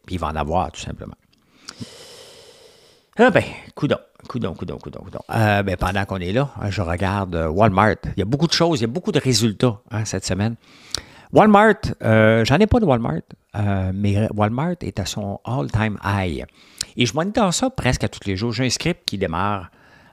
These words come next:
euh, ben, je pèse dessus, là. Et, euh, jeudi passé, il y avait cinquante et un titres. Euh, mercredi passé, excuse-moi. Jeudi passé, quarante-trois titres à leur all-time high. Vendredi, cinquante et un.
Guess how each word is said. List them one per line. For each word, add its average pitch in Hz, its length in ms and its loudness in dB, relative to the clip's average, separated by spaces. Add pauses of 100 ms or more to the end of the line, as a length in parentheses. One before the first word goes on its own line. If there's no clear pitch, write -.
euh, 85 140 -2 (220)
ben, 82 120 -2
je 78 60 -4
pèse 90 240 0
dessus, - 340 -8
là. - 140 -4 (580)
Et, 101 360 2
euh, 98 80 2
jeudi 117 260 0
passé, - 300 -2
il - 20 -4
y - 20 -4
avait 95 140 -8
cinquante 107 400 -6
et 95 60 -8
un 82 160 -8
titres. - 500 -12 (140)
Euh, 85 180 -8
mercredi 127 460 -6
passé, 120 420 -6
excuse-moi. - 360 -12 (520)
Jeudi 175 260 0
passé, 143 300 0
quarante-trois 104 640 -6
titres - 360 -10 (160)
à - 120 -8
leur 87 420 -4
all-time 95 480 -6
high. 147 240 -4 (420)
Vendredi, 120 540 0
cinquante 104 480 -2
et 87 80 -2
un. 117 160 -2